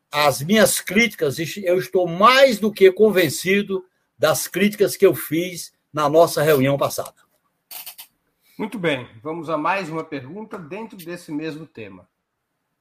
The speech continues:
Speaker 2: O presidente Lula, o Igor já citou, o Genuíno também. O presidente Lula conversou ontem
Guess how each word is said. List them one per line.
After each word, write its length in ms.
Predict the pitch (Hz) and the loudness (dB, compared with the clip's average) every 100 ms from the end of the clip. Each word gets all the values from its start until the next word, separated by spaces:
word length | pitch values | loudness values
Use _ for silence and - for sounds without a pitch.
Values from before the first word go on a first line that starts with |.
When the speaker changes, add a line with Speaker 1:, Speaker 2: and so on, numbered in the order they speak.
| _ _ _ _ _ _ _ - 117 135 120 - - | _ _ _ _ _ _ _ -20 -18 -16 -16 -18 -16
Speaker 2:
O 100 | 202 | -6
presidente 720 | 240 233 180 180 220 220 226 | -2 -2 -2 -6 -6 -8 -14
Lula, 560 | 202 196 202 202 196 196 _ _ _ _ | -12 -10 -4 -4 -4 -8 _ _ _ _
o 140 | 120 | -10
Igor 160 | 143 143 | -8 -8
já 140 | 123 | -10
citou, 480 | 120 175 - 135 151 - - - _ _ _ | -14 -16 -16 -16 -18 -20 -20 -20 _ _ _
o 160 | - | -18
Genuíno 420 | 113 113 107 120 123 | -14 -12 -12 -14 -14
também. 400 | 151 120 120 131 _ | -14 -14 -16 -20 _
O 80 | 165 | -16
presidente 480 | 214 185 214 220 214 | -12 -10 -8 -10 -6
Lula 220 | 220 214 | -4 -4
conversou 580 | 214 208 190 - 185 151 | -6 -8 -8 -6 -2 0
ontem 360 | 147 131 120 | 0 -4 -10